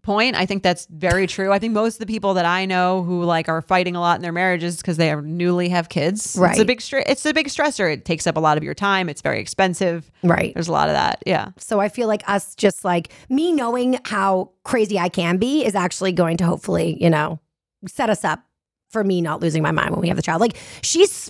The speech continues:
Speaker 2: fine. She's gonna
Speaker 1: Right.
Speaker 2: be great. Like, she's made for this. I'm, like, the real wild card here, but
Speaker 1: Okay.
Speaker 2: I'm in.
Speaker 1: Well, your, so your plan,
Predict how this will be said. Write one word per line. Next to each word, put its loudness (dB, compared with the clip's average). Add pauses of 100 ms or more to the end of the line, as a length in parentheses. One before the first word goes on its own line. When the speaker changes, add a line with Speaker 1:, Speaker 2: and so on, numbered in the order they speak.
Speaker 2:
fine. 2
She's -2
gonna 4
Speaker 1:
Right. 2
Speaker 2:
be -2
great. -2
Like, -2
she's 0
made 0
for 0
this. -2 (360)
I'm, 0
like, -2
the -2
real 0
wild -2
card 0
here, -2
but 0 (460)
Speaker 1:
Okay. -14 (200)
Speaker 2:
I'm 0
in. 0 (120)
Speaker 1:
Well, -2
your, 2
so -4
your 0
plan, 0